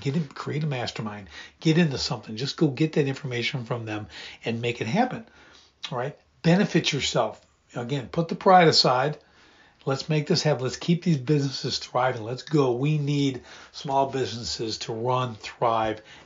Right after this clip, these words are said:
and to get bigger, and so you can provide for your family and everything else you want to achieve in life, okay? Persistence, all right? Unbreakable persistence.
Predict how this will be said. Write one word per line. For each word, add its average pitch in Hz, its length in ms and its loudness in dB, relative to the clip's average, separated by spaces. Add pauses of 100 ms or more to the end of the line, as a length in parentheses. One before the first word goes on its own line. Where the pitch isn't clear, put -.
and 117 140 -6
to 117 60 -6
get 110 240 -6
bigger, 110 320 -4 (500)
and - 100 -10
so - 160 -4
you 113 60 -8
can 110 140 -12
provide 113 400 -4
for - 100 -20
your 113 120 -10
family 131 640 -4 (480)
and 110 320 -6
everything 131 320 2
else 113 240 -4
you 123 80 -8
want 110 120 -6
to 107 60 -6
achieve - 340 -14
in 113 60 -10
life, 107 380 -10 (120)
okay? 113 360 -6 (280)
Persistence, 131 920 -2 (180)
all 117 80 -6
right? 113 220 -4
Unbreakable 123 640 -2
persistence. 120 760 -4